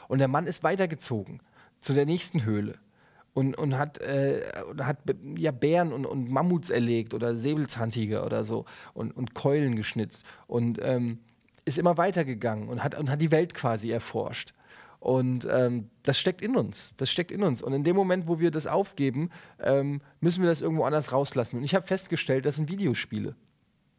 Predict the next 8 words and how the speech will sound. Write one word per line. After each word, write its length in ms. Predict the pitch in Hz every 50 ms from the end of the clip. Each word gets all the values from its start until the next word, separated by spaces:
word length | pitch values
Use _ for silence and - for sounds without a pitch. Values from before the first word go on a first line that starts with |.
| _ _ -
Das 160 | 156 170 170
sind 120 | - 196 175
Videospiele. 640 | 202 208 220 165 117 - - - 113 107 107 101 - _ _ _ _ _ _ _ _ _ _ _ _ _ _ _ _ _ - - - - _ _ _ _ _ _ _ _ _ _ _ _ _ _ _ _ _
Weil 180 | - 123 135 156
du 120 | 170 196
dort 380 | 165 131 139 139 160 190 - -
eben, 480 | - 170 165 156 170 170 170 170 160
äh, 340 | - 160 156 151 151 151 151